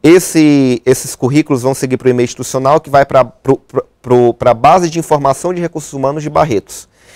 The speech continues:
Então vai ficar tudo na, na página de R H do hospital. É, a segunda fase é a prova.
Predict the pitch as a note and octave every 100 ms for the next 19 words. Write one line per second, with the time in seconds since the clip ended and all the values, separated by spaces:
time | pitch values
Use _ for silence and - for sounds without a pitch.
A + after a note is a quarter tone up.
0 | - - C#3 C#3 C#3+ - C3 - F3+ E3+
1 | C#3+ C#3 B2+ - C#3+ C#3+ C#3 C#3+ D3 C3+
2 | A#2 B2 C3+ - - G2+ F#2 G#2 _ -
3 | - - - - A#2 A#2+ - - F3 F#3
4 | G3+ C#3+ C#3+ C#3 C#3+ C#3 D3+ - B2+ A2
5 | G2+